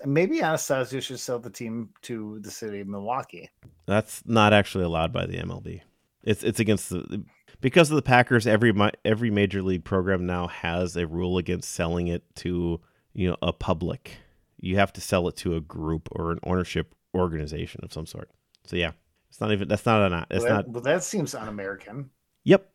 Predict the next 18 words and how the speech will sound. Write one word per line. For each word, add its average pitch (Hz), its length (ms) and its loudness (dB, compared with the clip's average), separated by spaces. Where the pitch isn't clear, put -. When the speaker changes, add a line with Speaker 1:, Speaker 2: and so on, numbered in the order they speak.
Speaker 2:
yep. 139 240 2
But 117 240 4
it's - 140 -4
their, 123 340 8
their 147 160 12
own 175 200 12
internal 160 400 8
organizational 117 720 8
policies, 95 600 2
because 131 500 6
nobody 117 380 8
wants 104 360 4
the, - 100 -6
a - 80 0
team 113 280 0
like 101 180 4
the - 60 -10
Packers, 101 580 -2